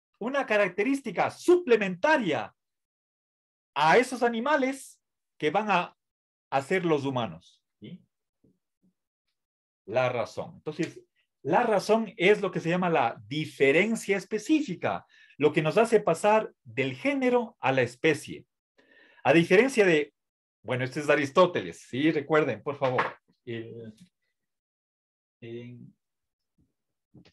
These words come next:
definición aristotélica de lo que es hombre. Según él, el ser humano es el único que posee razón. Es algo que no aceptamos, eh,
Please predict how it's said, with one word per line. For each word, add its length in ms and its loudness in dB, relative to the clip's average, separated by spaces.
definición 480 -4
aristotélica 720 2
de 100 2
lo 140 0
que 80 -2
es 100 -2
hombre. 340 -2
Según 460 0
él, 400 2
el 160 -2
ser 160 4
humano 260 2
es 80 -2
el 140 2
único 360 -2
que 140 -6
posee 480 -4
razón. 560 -4
Es 140 -4
algo 260 0
que 400 -10
no 340 0
aceptamos, 800 -2
eh, 260 -10